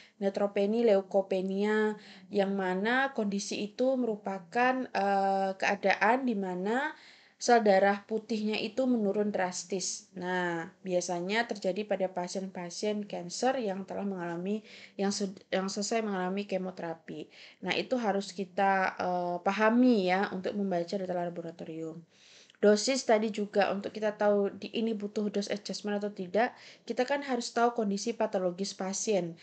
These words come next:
Nah, untuk bisa membaca kondisi patologis,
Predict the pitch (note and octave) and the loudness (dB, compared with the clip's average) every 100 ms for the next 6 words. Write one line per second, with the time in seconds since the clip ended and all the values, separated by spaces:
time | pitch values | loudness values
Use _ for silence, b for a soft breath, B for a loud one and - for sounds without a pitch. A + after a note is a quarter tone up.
0 | B B B G#3 G#3 - G#3+ G#3 G#3 A3+ | B B B 0 2 0 -2 -2 0 0
1 | G#3+ G3+ F#3+ F#3+ G3+ G#3 G3+ G3 A3 G#3 | 2 4 4 2 0 0 -2 -2 -4 -4
2 | G3+ G3+ A3 G3+ G3 C#4+ | -2 0 0 -2 -2 -2